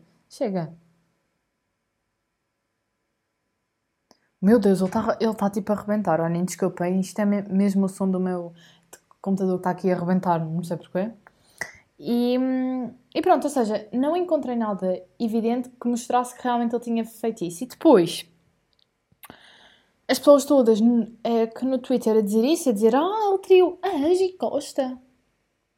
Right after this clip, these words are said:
O quê? A Angie Costa, ok, a miúda é linda,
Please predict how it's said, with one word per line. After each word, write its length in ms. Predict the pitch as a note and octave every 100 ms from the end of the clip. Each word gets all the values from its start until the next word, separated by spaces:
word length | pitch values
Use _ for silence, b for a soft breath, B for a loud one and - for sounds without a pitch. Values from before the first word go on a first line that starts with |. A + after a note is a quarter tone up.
| _ _ _ _ _ _ _ _ _ _
O 40 | -
quê? 340 | A3 F#3 E3+ E3+
A 80 | E3+
Angie 240 | F3+ F3+
Costa, 300 | F#3+ G3+ G3+
ok, 320 | A#3+ G3+ A3+
a 40 | E3
miúda 340 | E3 E3+ F3
é 140 | A3 F3+
linda, 680 | D#3 D#3 A3 A#3 G#3 G#3+